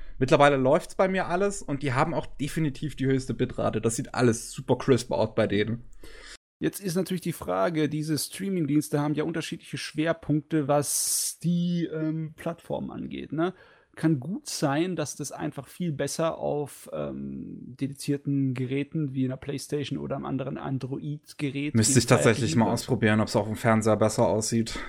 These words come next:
Speaker 2: Ich mein, äh, besonders bei Netflix, da war es auch immer so, dass so am Browser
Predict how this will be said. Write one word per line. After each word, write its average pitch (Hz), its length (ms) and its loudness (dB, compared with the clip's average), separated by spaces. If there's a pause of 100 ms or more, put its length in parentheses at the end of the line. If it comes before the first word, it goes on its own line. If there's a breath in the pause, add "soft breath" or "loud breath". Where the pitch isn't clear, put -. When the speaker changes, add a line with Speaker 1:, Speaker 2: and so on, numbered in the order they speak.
Speaker 2:
Ich 135 120 2
mein, 180 320 2
äh, 165 300 -2 (280)
besonders 151 300 0
bei 143 120 0
Netflix, 139 580 -2
da 143 100 -4
war 151 140 0
es 143 100 -2
auch 151 100 -2
immer 156 220 2
so, 147 200 4
dass 151 360 -2
so 147 540 -6
am 147 220 -2
Browser 147 760 0